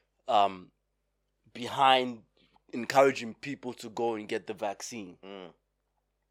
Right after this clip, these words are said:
Speaker 1: You know, if you want it, you want it. If you don't want it and you fucking die, fucking die. You
Speaker 2: Mm.
Speaker 1: know, if you get it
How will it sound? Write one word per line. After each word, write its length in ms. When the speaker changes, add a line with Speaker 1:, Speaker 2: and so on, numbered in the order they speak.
Speaker 1:
You 120
know, 200
if 140
you 100
want 260
it, 120
you 120
want 340
it. 140
If 140
you 60
don't 220
want 300
it 140
and 140
you 120
fucking 400
die, 360
fucking 380
die. 340
You 80
Speaker 2:
Mm. 40
Speaker 1:
know, 200
if 240
you 280
get 220
it 340